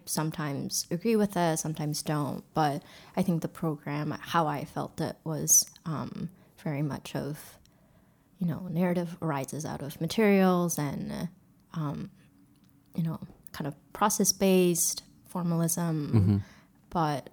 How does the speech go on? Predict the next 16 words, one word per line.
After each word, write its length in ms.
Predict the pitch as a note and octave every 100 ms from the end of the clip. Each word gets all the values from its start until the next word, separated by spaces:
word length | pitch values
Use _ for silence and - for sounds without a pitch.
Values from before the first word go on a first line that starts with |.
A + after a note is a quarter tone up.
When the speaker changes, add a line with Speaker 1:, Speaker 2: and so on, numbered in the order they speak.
| -
Speaker 1:
also 280 | G#3+ -
figurative 580 | A3+ E3+ E3 D#3+ E3+ -
work, 380 | D#3+ D#3 D#3 -
like, 180 | F3+ D#3+
figurative 420 | - D#3 F3 E3+
n-, 140 | D#3+ D3 - - F#3
narrative, 500 | E3+ F#3 F#3 F#3 - - _ -
um, 440 | D3 C#3+ D3+ E3+ - _ _ _ _ _ _ _
paintings 560 | D3+ C#3+ F3 F3 E3+ -
as 180 | D#3+ -
well. 300 | F3+ F#3 F3+
So 360 | - F#3 E3+ - - - -
it 80 | G#3
was, 340 | G3+ G3+ - -
yeah, 340 | F#3+ B2 E3+ - -
it's 400 | F#3+ F#3+ - -